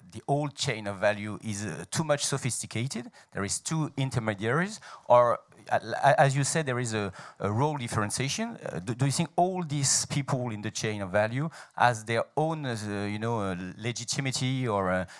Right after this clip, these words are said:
uh, still have the, the, the, the good, uh, the proper role to reach the audience?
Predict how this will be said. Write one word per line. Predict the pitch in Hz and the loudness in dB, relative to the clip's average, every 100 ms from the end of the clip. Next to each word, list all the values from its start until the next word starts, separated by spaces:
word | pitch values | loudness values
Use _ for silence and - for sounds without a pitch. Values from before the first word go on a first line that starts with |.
| - - | -14 -6
uh, | 90 | -2
still | - - 139 | -2 0 2
have | 120 123 110 | 6 6 4
the, | 104 98 95 90 85 85 80 78 92 | -4 -2 -2 -2 -2 -4 -6 -8 -8
the, | 95 | -8
the, | 90 87 87 | -6 -8 -8
the | 95 | -6
good, | 101 123 120 | -4 -2 -2
uh, | 104 101 | -2 -2
the | - 101 - | -4 -4 2
proper | 160 135 120 | 2 4 2
role | 110 113 120 | 0 -2 -4
to | 110 | -6
reach | 104 107 | -4 -4
the | 101 101 | -2 -2
audience? | 104 92 73 - | -2 -4 -6 -8